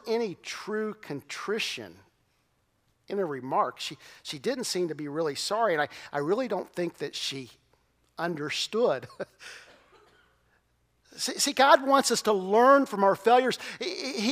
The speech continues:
he wants us to, to, not to continue to fail, and if that's gonna be the case, somehow we, we've gotta move past, and we've gotta honestly accept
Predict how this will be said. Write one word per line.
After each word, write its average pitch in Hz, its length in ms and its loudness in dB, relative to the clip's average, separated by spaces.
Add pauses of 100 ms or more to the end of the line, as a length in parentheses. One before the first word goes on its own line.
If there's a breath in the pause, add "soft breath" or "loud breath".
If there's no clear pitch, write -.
he 254 60 4
wants 269 280 8
us - 200 2 (340 loud breath)
to, - 120 -6
to, - 260 -6
not 262 360 4
to 214 80 -10
continue 277 580 0
to 254 80 0
fail, 214 340 6
and 208 140 4 (180 loud breath)
if 208 160 -2
that's 262 220 2
gonna 247 160 0
be 220 140 -4
the 185 80 -4
case, 269 420 -2
somehow 233 540 0 (280 loud breath)
we, 233 120 -6
we've 226 180 -4
gotta 220 220 6
move 202 400 -2
past, 254 720 -4
and 170 100 -4
we've 180 100 -4
gotta 196 240 0 (320 loud breath)
honestly 240 560 6
accept - 640 4